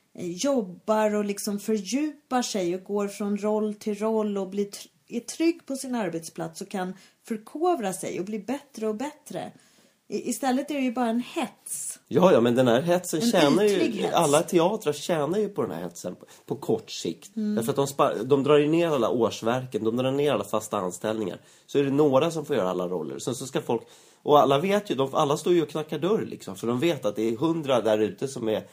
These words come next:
Speaker 2: LinkedIn freelance, som bara väntar på att få den där fyra månaders,
Speaker 1: Mm.
Speaker 2: fyra månaders anställningen.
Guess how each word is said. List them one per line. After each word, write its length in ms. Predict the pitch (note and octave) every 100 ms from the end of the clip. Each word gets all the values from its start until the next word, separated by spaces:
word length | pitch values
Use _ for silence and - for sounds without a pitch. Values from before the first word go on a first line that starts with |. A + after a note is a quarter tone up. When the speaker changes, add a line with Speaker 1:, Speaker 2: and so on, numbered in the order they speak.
| - _ _
Speaker 2:
LinkedIn 560 | A#2 A2+ A2 A#2 G#2 G2+
freelance, 580 | - A2+ G2+ C2+ -
som 140 | D2+ A2+
bara 120 | G#2+
väntar 360 | G#2+ G2+ - C3
på 120 | A2
att 80 | F#2
få 180 | B2+
den 80 | C3+
där 200 | G2+ C#2+ -
fyra 260 | - G#2+ F#2+
månaders, 440 | F#2 F2+ F#2 F#2 F#2+ F#2 - -
Speaker 1:
Mm. 220 | G#2+ G2+
Speaker 2:
fyra 200 | A2 G#2
månaders 380 | G2 F#2+ F#2+ F#2 F#2 - -
anställningen. 600 | G2 - A2+ A#2 G#2+